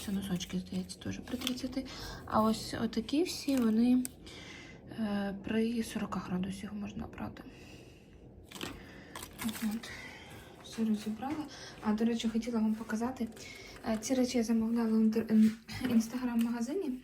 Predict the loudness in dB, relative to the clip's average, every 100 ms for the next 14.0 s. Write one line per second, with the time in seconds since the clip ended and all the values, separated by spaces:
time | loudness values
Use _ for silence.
0 | -14 _ _ _ _ _ _ -6 -6 -8
1 | -18 -16 -10 -2 0 2 0 -2 -4 0
2 | 2 2 2 -2 -4 -8 -6 -4 -4 -8
3 | -16 -16 -18 -10 -2 0 0 0 0 2
4 | 2 2 2 2 0 -2 -4 2 2 0
5 | -10 -16 -18 -20 -20 -20 -20 0 2 4
6 | 2 -2 -4 -10 -14 -16 -16 -16 -16 -18
7 | -20 -20 -20 -18 -16 -18 -18 -20 -20 -20
8 | -20 -20 -20 -10 -6 -6 -8 -18 -20 -20
9 | -20 -20 _ -20 -20 -20 -20 -14 -2 2
10 | 2 0 -4 -4 -4 2 2 4 4 6
11 | 4 2 0 2 2 4 2 2 0 -2
12 | -4 -4 0 2 2 2 -2 -2 -4 -10
13 | _ -20 -20 -20 -20 -20 -8 4 6